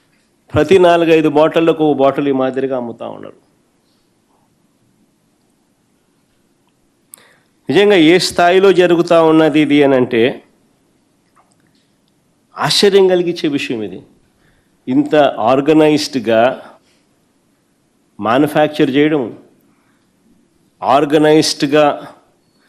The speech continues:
డిస్ట్రిబ్యూషన్ ఛానల్స్ అన్నీ కూడా ముందుగానే వీళ్ళ కంట్రోల్లోకి తీసుకోవడము, ఆ కంట్రోల్లోకి తీసుకున్న ఆ డిస్ట్రిబ్యూషన్ ఛానళ్ళ ద్వారా దాన్ని మార్కెటింగ్ చేయడం. ఇంత ఆర్గనైజ్డ్‌గా,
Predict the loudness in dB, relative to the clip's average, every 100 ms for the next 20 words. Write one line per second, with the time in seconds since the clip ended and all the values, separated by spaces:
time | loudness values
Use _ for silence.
0 | _ _ _ _ -16 -4 -4 -2 2 2
1 | 2 -2 0 0 0 -2 -2 -2 -2 0
2 | -2 -2 -4 0 0 0 -4 -8 _ _
3 | _ _ -6 -4 -4 -2 -2 0 2 2
4 | 2 -4 -4 -2 0 0 -4 -10 -20 _
5 | _ _ _ _ -8 -6 -2 -2 2 2
6 | 2 0 0 -2 0 -2 2 0 0 -6
7 | -6 -6 -4 -6 -4 -4 -4 -4 -4 -4
8 | -4 -4 -6 -6 -6 -8 -10 -16 -12 -12
9 | -12 -16 _ _ _ _ _ _ _ _
10 | _ _ _ _ _ _ _ _ _ _
11 | _ _ _ _ _ _ _ _ _ _
12 | _ _ -8 -6 -2 -4 -4 -4 -2 0
13 | 2 2 2 0 -2 -4 0